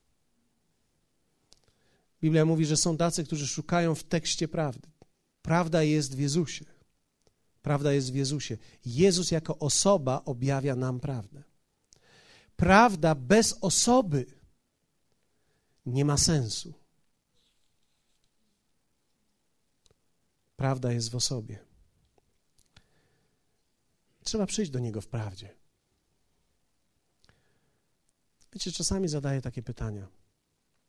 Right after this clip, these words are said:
Niektórzy z was słyszeli je wielokrotnie tutaj.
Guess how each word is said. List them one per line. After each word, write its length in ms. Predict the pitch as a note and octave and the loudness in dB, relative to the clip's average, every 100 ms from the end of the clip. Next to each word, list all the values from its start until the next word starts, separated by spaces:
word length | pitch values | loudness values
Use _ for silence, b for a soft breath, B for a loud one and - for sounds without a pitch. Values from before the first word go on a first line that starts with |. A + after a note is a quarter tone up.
| _ _ _ _ _ _ _ _ _ _ _ | _ _ _ _ _ _ _ _ _ _ _
Niektórzy 300 | C3 D#3 C3+ | -8 -4 -2
z 40 | A#2+ | -2
was 180 | B2 | -4
słyszeli 360 | - B2 C3 A#2+ | -4 -6 -6 -6
je 80 | A2 | -6
wielokrotnie 520 | A2 G#2+ A#2+ A#2+ G#2 | -6 -6 -8 -10 -12
tutaj. 240 | - - | -14 -20